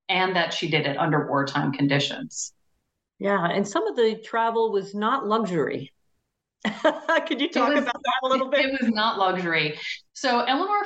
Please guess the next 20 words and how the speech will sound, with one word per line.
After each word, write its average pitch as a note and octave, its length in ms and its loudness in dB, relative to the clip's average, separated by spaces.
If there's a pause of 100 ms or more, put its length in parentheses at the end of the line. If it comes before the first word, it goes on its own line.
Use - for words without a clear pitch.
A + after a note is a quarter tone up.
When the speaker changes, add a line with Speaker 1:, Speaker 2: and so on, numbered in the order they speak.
(100)
Speaker 1:
flew A#3 420 0
on G3 140 2
a F3+ 100 -4
commercial G#3+ 400 0
flight F#3 540 -2
from F3+ 500 0
New F#3 100 -2
York F#3 280 4
to A3 80 -8
San F#3 240 0
Francisco. D3+ 760 0
And F#3 100 0
at F3 120 0
the F3 80 -4
time, F3+ 800 -2
it F#3 160 0
took F#3 180 -2
about F3 240 2
twenty F3+ 300 -2
hours. D#3 640 0